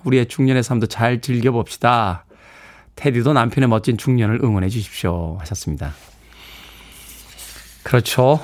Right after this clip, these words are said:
어, 마흔 살이 되기 직전, 또 쉰이 되기 직전, 그 나이에 이렇게 한 번씩 기분이 좀 가라앉게 되는 그런 시기가 있는 것 같아요.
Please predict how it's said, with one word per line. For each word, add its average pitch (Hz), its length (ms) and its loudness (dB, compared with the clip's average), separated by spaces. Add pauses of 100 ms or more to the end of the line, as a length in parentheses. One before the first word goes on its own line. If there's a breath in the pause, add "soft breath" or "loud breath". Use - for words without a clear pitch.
어, 92 500 0
마흔 113 360 2
살이 120 240 0
되기 117 220 0
직전, 113 580 -4
또 - 100 -6
쉰이 165 360 2
되기 147 200 2
직전, - 360 -4 (500 loud breath)
그 - 140 -4
나이에 151 280 4
이렇게 175 180 -2
한 220 240 2
번씩 160 540 2 (1000)
기분이 120 300 -2
좀 131 120 2
가라앉게 127 520 0
되는 107 320 0
그런 117 220 -2
시기가 113 260 -2
있는 113 220 0
것 110 60 0
같아요. 107 300 -2